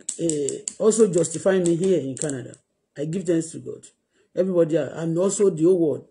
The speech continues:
Àwọn tó máa ń wo pla-, platform mi. Okay? Appropriate time,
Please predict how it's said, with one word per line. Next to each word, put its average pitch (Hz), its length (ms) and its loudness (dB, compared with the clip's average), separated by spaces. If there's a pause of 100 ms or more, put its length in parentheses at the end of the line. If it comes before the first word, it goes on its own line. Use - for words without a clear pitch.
(140)
Àwọn 139 160 -8
tó 202 80 -2
máa 175 160 2
ń - 20 2
wo 165 80 0
pla-, 180 320 -4
platform 185 460 -2
mi. 123 120 -10 (880)
Okay? 196 340 -4 (1700)
Appropriate 208 520 2
time, 165 340 -4